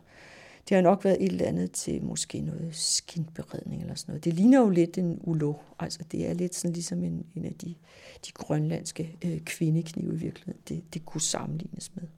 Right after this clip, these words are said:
Men når jeg går ind og kigger på de knive og skærer dem op, så er der flere af dem, der består af to lag fosforjern.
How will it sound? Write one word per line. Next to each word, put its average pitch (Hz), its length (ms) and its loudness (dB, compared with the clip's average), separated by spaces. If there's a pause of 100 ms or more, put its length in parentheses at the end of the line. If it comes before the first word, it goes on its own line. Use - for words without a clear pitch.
(920)
Men 208 100 8
når 208 80 12
jeg 196 100 12
går 240 80 12
ind 247 120 12
og 262 80 10
kigger 269 340 10
på 254 80 8
de 214 200 0
knive 196 440 6 (520)
og 160 100 0
skærer 151 320 2
dem - 200 -4
op, - 280 -2 (720)
så - 320 -2
er 196 100 2
der 196 80 2
flere 196 420 4
af 185 60 4
dem, 190 100 2
der 190 80 0
består - 480 -4
af 175 80 -4
to - 280 -4
lag 190 140 -2
fosforjern. - 640 -8